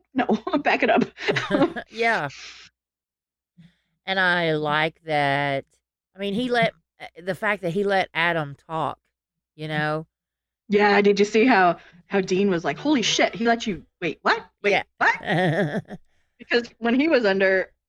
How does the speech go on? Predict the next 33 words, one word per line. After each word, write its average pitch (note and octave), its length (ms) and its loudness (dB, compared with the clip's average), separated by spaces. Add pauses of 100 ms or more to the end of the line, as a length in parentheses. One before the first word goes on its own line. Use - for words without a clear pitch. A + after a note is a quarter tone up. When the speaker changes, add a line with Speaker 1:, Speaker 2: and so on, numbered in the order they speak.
Speaker 1:
you F#3+ 120 -8
know, E3 240 0
alt D3+ 180 0
Michael, D#3+ 540 -2 (340)
Speaker 2:
Uh-huh. D#3 380 -2 (720)
Speaker 1:
you F#3+ 80 -4
know, F3 120 2
there F#3 200 2
was, F3 320 -2 (240)
there F#3+ 100 -2
was F3+ 160 -2
no, G3+ 280 -2 (240)
none A3 180 0
of E3 60 0
that. - 200 -10 (440)
Speaker 2:
Right. C#3+ 340 -4 (1500)
So, D3 320 -2
I C4 80 -2
mean, D4+ 240 -4
th-, - 180 -4
this D#4 280 -8
was, A#3+ 320 -4 (100)
this B3+ 280 -4
was B3+ 180 -4
a G3 80 -2
really F3+ 340 -2
great E3 400 -2
episode. E3+ 540 -4
There D#3+ 80 -4
was C#3+ 160 -4
so A#3 340 -4
much E3+ 380 -4
happening. - 500 -6